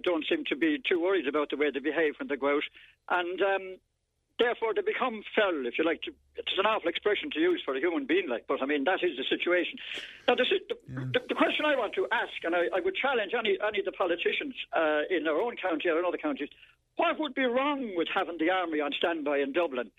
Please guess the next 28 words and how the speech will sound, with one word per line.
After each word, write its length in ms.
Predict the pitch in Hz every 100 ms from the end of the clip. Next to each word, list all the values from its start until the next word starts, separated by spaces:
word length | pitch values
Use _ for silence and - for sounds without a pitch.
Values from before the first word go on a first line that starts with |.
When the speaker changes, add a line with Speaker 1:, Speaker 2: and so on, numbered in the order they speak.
| - - _ -
Speaker 1:
to 80 |
come 200 | 170 180
in 220 | 190 196 170
in 160 | 196 170 -
time? 360 | 226 196 135 101 - - _ -
That 120 | 302 -
situation 500 | 254 269 262 220 196
started 320 | - 220 208
to 80 | 180
develop 280 | 208 208 160 185
in 80 | 147
Dublin 300 | 202 160 151
the 80 |
other 200 | 180 160
evening 200 | 180 156 151
there 160 | 151 -
at 140 | 175
about 240 | 175 180 170
half 200 | 196 165
past 160 | 156 - -
five, 280 | 185 156
I 40 | 127
understand, 540 | 123 113 - 139 117
because 240 | 127 147 139
I 40 |
was 160 | 147 143
watching 340 | 151 175 - 143
the, 380 | 147 139 139